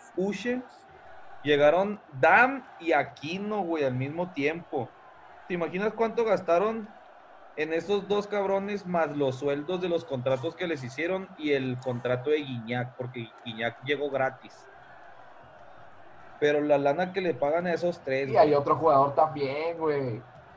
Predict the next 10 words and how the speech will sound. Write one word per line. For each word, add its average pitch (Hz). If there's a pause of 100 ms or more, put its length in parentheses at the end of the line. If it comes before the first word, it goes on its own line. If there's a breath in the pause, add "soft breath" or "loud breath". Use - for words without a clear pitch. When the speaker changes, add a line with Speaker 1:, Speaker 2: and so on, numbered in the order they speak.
(240)
Speaker 2:
Y 143
hay 147
otro 156
jugador 143
también 151
que 156
para 143
mí, 131
no 127
mames. 117